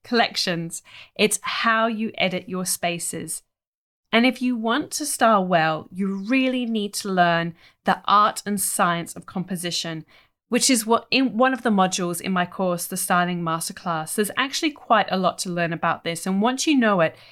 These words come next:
it really makes you see and understand objects and design in a different and really in an enhanced way.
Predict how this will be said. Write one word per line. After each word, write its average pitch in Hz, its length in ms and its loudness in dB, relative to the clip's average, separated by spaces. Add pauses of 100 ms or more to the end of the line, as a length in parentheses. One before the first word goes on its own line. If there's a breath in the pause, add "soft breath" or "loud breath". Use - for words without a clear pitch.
(160 loud breath)
it 190 180 0
really 269 380 2
makes 214 340 0
you 220 60 -4
see 240 480 -4
and 226 120 -2
understand 185 680 -2
objects 185 460 -2
and 190 180 -4
design 175 540 0 (260 loud breath)
in 202 160 2
a 190 60 0
different 196 600 -2
and 190 200 -2
really 277 340 2
in 202 120 0
an 196 120 2
enhanced 185 680 -2
way. 170 420 0